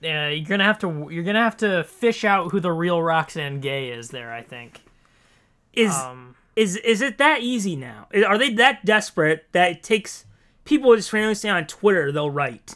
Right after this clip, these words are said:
Speaker 1: I mean, honestly, like, I mean, in a way, like, since Twitter is an enormous platform, it's not like it's that sad, but, uh, probably should have D M'd that instead of, uh, literally retweeted the
Speaker 2: Why not
Speaker 1: email
Speaker 2: have her
Speaker 1: address.
Speaker 2: people call her people?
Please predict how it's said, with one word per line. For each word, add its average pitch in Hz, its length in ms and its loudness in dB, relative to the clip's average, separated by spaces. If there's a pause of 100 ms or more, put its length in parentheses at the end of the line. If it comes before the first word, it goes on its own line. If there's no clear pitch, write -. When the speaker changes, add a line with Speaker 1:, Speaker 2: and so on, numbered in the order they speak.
Speaker 1:
I 185 140 -4
mean, 196 220 0
honestly, 165 580 -2
like, 147 380 -4 (240)
I 165 160 -2
mean, 185 180 -2
in 202 160 0
a 202 80 2
way, 170 380 2
like, 139 240 -4
since 160 400 -8
Twitter 160 420 -4
is 151 160 -6
an 139 80 -6
enormous 139 400 -8
platform, 139 560 -8
it's 127 160 -14
not 151 300 -4
like 143 240 -8
it's 143 180 -14
that 143 300 -4
sad, 127 560 -4
but, 123 280 -10
uh, 131 380 -6 (220)
probably 214 340 2
should 220 260 -4
have 139 80 -8
D 156 200 -4
M'd 151 220 -4
that 127 260 -6
instead 127 400 -14
of, 117 160 -18
uh, 113 260 -18 (400)
literally 156 440 -4
retweeted 139 680 -10
the 247 60 -8
Speaker 2:
Why 311 100 2
not 320 180 6
Speaker 1:
email 277 120 4
Speaker 2:
have 269 120 4
her 285 120 2
Speaker 1:
address. 262 120 -4
Speaker 2:
people 262 220 -6
call 226 160 -8
her 254 180 -2
people? 156 480 -8